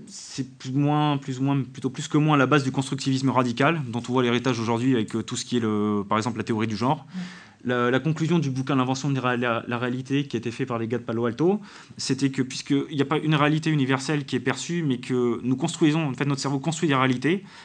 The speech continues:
Speaker 1: il y a une réalité par personne. Donc, euh, il y a autant de réalités légitimes qu'il y a de personnes.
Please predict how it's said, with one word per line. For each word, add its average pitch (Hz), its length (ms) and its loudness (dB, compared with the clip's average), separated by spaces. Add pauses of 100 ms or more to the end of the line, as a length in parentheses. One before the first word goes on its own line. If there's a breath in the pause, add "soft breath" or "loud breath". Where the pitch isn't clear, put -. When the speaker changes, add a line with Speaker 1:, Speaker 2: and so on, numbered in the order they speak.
(100 loud breath)
Speaker 1:
il - 60 -8
y 127 80 4
a 139 40 4
une 143 140 4
réalité 131 320 4
par 160 160 0
personne. 123 460 -4
Donc, 135 280 -2
euh, 123 60 2
il 117 40 4
y - 20 4
a 117 40 2
autant 120 160 0
de 135 80 2
réalités 120 300 0
légitimes 120 400 -2
qu'il 123 140 -6
y - 20 2
a 117 60 0
de 120 40 -10
personnes. 151 460 0